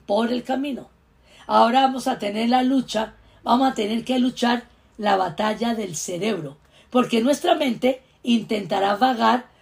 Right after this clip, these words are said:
por todas direcciones durante nuestro devocional. La falta de sueño, el frío, las tensiones interpersonales, las preocupaciones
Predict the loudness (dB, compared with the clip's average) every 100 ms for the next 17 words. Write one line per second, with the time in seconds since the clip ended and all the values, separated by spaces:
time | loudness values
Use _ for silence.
0 | _ -4 -4 -4 _ 4 4 2 -4 -4
1 | -4 -4 -4 -4 -4 -8 -12 _ _ -4
2 | -4 -6 -10 -10 -8 -6 -6 -8 -10 -10
3 | -14 -14 -16 -20 _ _ _ _ _ _
4 | 2 2 4 2 2 2 2 2 -4 -4
5 | -6 -14 _ _ _ _ _ -10 -10 -6
6 | -2 -2 -2 -10 _ _ _ 0 2 2
7 | 0 -2 -2 -2 -2 -4 -6 -4 -4 -4
8 | -8 -8 -10 -6 -6 -8 -14 -18 _ _
9 | -2 2 2 2 -4 -2 -2 -2 -4 -2
10 | -2 -4 -4 -6 -14